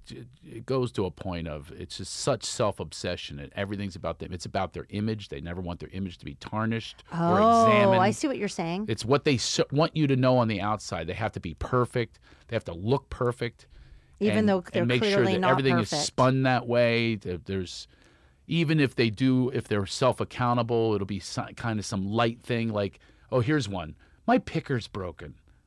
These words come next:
Speaker 2: Picker.
Speaker 1: You know, I, you'll hear, like, when somebody, like, chooses the wrong mate,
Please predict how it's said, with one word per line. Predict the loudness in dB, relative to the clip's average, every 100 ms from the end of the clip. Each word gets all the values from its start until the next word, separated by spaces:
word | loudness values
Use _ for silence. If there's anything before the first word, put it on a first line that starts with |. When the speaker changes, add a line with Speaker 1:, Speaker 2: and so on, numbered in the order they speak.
| _ _ _ _
Speaker 2:
Picker. | -14 -14 -10 -12 -12 -4
Speaker 1:
You | 2
know, | 4 4 2
I, | 0 0 -2 0
you'll | -2 0
hear, | 2 2
like, | 2 0 0
when | -4
somebody, | -2 -2 0 0
like, | 0 -2 -4
chooses | -4 -2 -2 -4
the | -2
wrong | 0 0 -2
mate, | -2 -4 -6